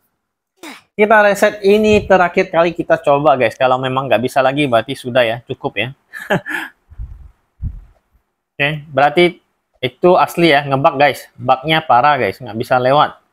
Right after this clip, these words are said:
Oke, berarti video kali ini kita sampai di sini ya, guys ya. Terima kasih banyak, guys, sudah menonton video ini dari awal sampai dengan akhir, guys. Semoga kalian semua terhibur ya, guys ya. Lalu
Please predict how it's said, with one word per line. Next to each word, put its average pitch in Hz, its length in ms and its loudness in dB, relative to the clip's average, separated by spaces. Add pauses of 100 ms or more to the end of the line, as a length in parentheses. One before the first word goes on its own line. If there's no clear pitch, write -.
(320)
Oke, 156 380 -2 (480)
berarti 170 320 4
video 202 320 2
kali 190 240 2
ini 202 100 -2
kita 196 220 2
sampai 170 320 0
di 165 100 2
sini 156 300 -2
ya, 135 80 0
guys 127 160 -4
ya. 131 240 -4 (100)
Terima 147 320 0
kasih 160 240 0
banyak, 160 240 2
guys, 156 160 2
sudah 143 220 2
menonton 147 400 -4
video 143 260 0
ini 156 160 -2
dari 131 300 2
awal 156 260 2
sampai 156 240 -2
dengan 147 240 0
akhir, 147 240 -4
guys. 147 160 0
Semoga 160 400 0
kalian 160 240 0
semua 165 320 -2
terhibur 156 560 0
ya, 143 80 2
guys 131 220 -2
ya. 131 180 0 (560)
Lalu 196 320 2